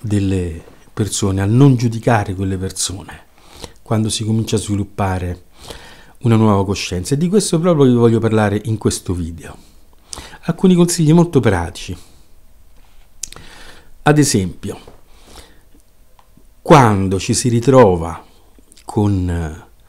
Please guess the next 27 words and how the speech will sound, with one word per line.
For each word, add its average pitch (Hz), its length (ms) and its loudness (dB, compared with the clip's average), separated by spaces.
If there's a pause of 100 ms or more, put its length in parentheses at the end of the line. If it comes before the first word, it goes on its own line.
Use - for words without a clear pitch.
(640)
amici, 107 760 0 (600)
va - 80 -18
bene, 98 580 -4 (540)
e 120 100 -4
ci - 180 -4
si 117 160 -2
rende 120 260 4
conto 120 320 2
che 101 80 2
la 98 80 0
tua 107 160 0
coscienza - 640 -2
sta - 200 -4
sviluppando 95 840 -2
e - 380 -6
invece 113 460 -2
ci - 260 -12
si - 100 -4
rende 110 220 0
conto 123 260 -2
delle 101 240 -2
loro, 120 380 2 (460)
eh, 101 240 -6
dinamiche 113 560 2
automatiche 110 760 0
che 92 80 -10
continuano 101 840 -2